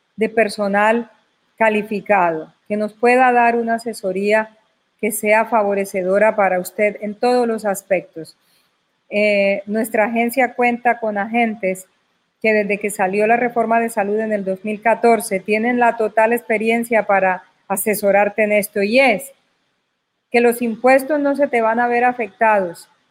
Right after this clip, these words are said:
ni usted va a tener que devolverle dinero al gobierno si usted hace todo sobre lo correcto. ¿Y qué es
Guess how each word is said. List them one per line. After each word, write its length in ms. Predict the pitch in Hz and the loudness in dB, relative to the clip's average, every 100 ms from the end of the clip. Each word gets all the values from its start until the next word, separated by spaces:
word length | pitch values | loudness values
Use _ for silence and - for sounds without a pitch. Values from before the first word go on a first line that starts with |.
| - | -10
ni 200 | 208 220 | -4 -2
usted 320 | 214 - 226 | -2 0 2
va 100 | 233 | 2
a 60 | 240 | 2
tener 320 | 240 240 233 | 0 -2 -2
que 120 | 233 | -2
devolverle 560 | 214 202 190 202 214 226 | -2 -2 -2 -2 -2 -2
dinero 340 | 208 196 214 | -4 -2 0
al 100 | 233 | 0
gobierno 500 | 208 208 240 254 240 | 0 0 0 0 -4
si 120 | - | -6
usted 220 | 233 - 254 | -8 0 2
hace 320 | 262 269 269 | 2 0 -4
todo 400 | 269 254 262 262 | 0 0 2 0
sobre 320 | 254 214 208 | -2 -4 -2
lo 140 | 202 | -2
correcto. 560 | 190 190 190 185 - 175 | -2 0 2 0 -4 -10
¿Y 80 | 196 | -6
qué 240 | 254 262 | 0 0
es 120 | 285 | 0